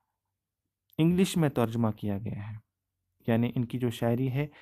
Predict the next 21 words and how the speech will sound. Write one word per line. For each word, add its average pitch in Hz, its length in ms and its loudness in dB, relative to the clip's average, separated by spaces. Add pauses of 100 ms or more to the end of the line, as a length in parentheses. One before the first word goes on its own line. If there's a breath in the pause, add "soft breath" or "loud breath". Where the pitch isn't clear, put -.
(200 loud breath)
इसको - 260 -4
ट्रांसलेट 147 600 4
किया 127 220 0
गया 113 140 -2
है, 101 100 -4
तर्जुमा 127 420 0
किया 123 260 -2
गया 104 200 -4
है 123 160 -4 (300 soft breath)
अंग्रेज़ी 135 360 2
ज़ुबान 104 340 0
में 98 160 -6
भी। 104 140 -12 (280 soft breath)
और 113 260 0 (100)
ये 107 60 -6
किस - 200 -10
किस - 220 -6
ने 143 80 0
किया 147 220 -2
है 147 80 -2
बच्चों? 151 320 -4